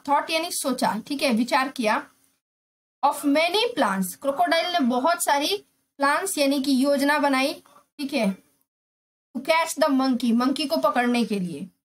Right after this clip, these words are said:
"but nothing worked," मगर कोई भी काम नहीं आया। "The monkey always escaped," जो बंदर था वो हमेशा, always यानी हमेशा, हमेशा जो था वो escaped, escaped का मतलब होता है भाग जाता था,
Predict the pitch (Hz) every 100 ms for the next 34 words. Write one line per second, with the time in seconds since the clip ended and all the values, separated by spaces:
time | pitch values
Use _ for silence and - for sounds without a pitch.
0 | _ _ - 262 480 - 254 269 269 392
1 | 359 233 262 240 190 233 254 277 320 330
2 | 330 320 - 277 359 277 233 240 214 180
3 | 180 - _ _ _ _ 196 269 262 302
4 | 330 302 392 440 - 285 311 311 359 262
5 | 269 - - 277 208 185 254 240 262 285
6 | 330 320 330 339 311 285 285 277 294 294
7 | 214 - 262 277 302 277 294 311 294 254
8 | 269 269 277 277 285 226 - - _ _
9 | _ - 277 285 294 320 277 277 285 302
10 | 453 - _ _ 254 285 339 277 - 320
11 | 294 196 - 233 - 311 302 - 311 294
12 | 302 294 302 269 262 240 262 233 226 208
13 | 202 202